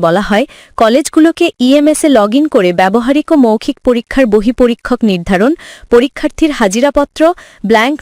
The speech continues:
নম্বরপত্র ও পরীক্ষার্থীর তালিকা ডাউনলোড এবং নির্ধারিত সময়ের মধ্যে পরীক্ষা সম্পন্ন করতে হবে। বহি পরীক্ষক ও আন্তঃপরীক্ষক পরীক্ষার্থীদের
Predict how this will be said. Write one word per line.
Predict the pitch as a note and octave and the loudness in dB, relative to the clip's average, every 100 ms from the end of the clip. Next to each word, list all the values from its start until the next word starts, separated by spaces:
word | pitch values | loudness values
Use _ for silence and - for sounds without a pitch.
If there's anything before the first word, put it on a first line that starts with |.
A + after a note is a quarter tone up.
| D4 | 0
নম্বরপত্র | B3+ C4+ C4+ C4 - D#4 D#4 | 2 0 0 -2 0 2 2
ও | |
পরীক্ষার্থীর | B3 A3+ A#3 - B3+ C4 - | 2 -2 -2 -8 -6 -6 -2
তালিকা | F#3+ F#3+ A#3+ B3 | -2 0 0 0
ডাউনলোড | G#3+ G#3+ A#3 C#4 - - - A#3+ | 0 0 2 0 -2 -20 -2 0
এবং | C4+ B3 | 4 2
নির্ধারিত | A#3+ A#3 C#4 D#4 F4 - | 0 -2 -4 -2 -2 0
সময়ের | A#3+ A3+ A3+ G#3+ | 0 0 0 -2
মধ্যে | G3+ C#4+ B3+ | -2 -2 0
পরীক্ষা | G#3 - G3+ - | 0 -2 -6 -2
সম্পন্ন | A#3+ F#3+ F3+ E3+ | -2 0 -2 0
করতে | E3+ E3 F#3 F3 | -4 -4 -4 -2
হবে। | D#3+ D#3+ _ _ _ - - - | 0 -2 _ _ _ -20 -12 0
বহি | A3+ D#4 F4+ | 2 4 2
পরীক্ষক | E4+ - - E4+ | 0 0 -2 0
ও | D#4 G#3 | 0 0
আন্তঃপরীক্ষক | G#3 D4 C#4+ C#4 C4+ - D4 - | -2 -2 -2 -2 -2 -6 -4 0
পরীক্ষার্থীদের | A3+ - - B3 B3+ A#3+ | 0 -2 -8 -4 -2 -2